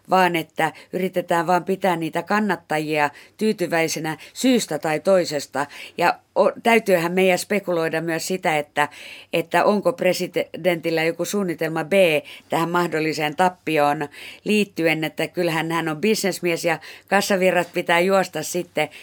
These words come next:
tapahtui tässä tilanteessa mitä tahansa. Että, että,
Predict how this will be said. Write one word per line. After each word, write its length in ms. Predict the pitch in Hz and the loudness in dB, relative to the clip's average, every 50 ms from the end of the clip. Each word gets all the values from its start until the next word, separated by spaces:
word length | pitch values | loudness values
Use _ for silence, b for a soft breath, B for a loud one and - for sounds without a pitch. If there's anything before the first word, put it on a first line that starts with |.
| B B B | B B B
tapahtui 500 | 180 180 175 - 180 165 - 170 170 165 | -2 0 2 2 0 0 0 -2 -2 0
tässä 280 | 175 170 160 - 170 | 0 -2 -2 -4 -4
tilanteessa 580 | 165 165 185 185 180 165 - 156 151 147 - 160 | -4 -2 -2 0 0 -2 -2 -4 -4 -4 -6 -8
mitä 280 | 160 165 165 165 160 151 | -8 -6 -4 -4 -4 -2
tahansa. 480 | - 180 196 196 180 165 - - - | 0 0 2 2 2 0 -2 -4 -6
Että, 340 | 143 - - - 131 147 - B B B B B B B | -6 -6 -4 -4 -4 -4 -4 B B B B B B B
että, 440 | - 165 165 - - 170 170 156 | -4 -4 -4 -2 0 0 0 0